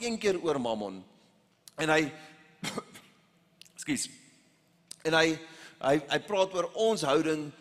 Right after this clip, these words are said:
teenoor geld. Nou mammon, om jou konteks te gee of agtergrond te gee, is die volgende. In die Arameese taal, wat die spreektaal was van die Nuwe Testament, dis wat, wat Joodse mense se huistaal was gedurende die tyd van die Nuwe Testament, was die woord mammon gebruik as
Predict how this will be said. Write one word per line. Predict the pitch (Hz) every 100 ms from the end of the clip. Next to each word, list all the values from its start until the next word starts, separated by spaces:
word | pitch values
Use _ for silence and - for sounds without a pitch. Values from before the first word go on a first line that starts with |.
| - -
teenoor | 160 147
geld. | - 151 95 - - _ _ _ _ -
Nou | 160
mammon, | 156 175 208 233 196
om | 165 139
jou | 139 139 -
konteks | 214 196 190 -
te | 165
gee | 175
of | 147
agtergrond | 180 185 180 165
te | 160
gee, | 160
is | 147 143
die |
volgende. | 180 180 170 107 82 - - - -
In | 160
die | 185
Arameese | 220 240 233 196 196 185 -
taal, | 175 127 127 147
wat | - 143
die | 135
spreektaal | - - 214 202 190 185 160 143
was | 143
van | 160 147
die | 151
Nuwe | 156
Testament, | 147 - 117 104
dis | 147 170
wat, | 165 - - - -
wat | 160 127 131
Joodse | 170 220 208 165
mense | 156 151 156 147 151 - - -
se | 160 123
huistaal | 151 202 - 151 143
was | 127 131 -
gedurende | 127 147 160 156
die | 156
tyd | 156 160
van | 135
die |
Nuwe | 135 143
Testament, | 139 - 117 110 - - - -
was | 143
die | 151
woord | 180 214 156
mammon | 143 185 160 139 131
gebruik | 156 131 143 110
as | 123 131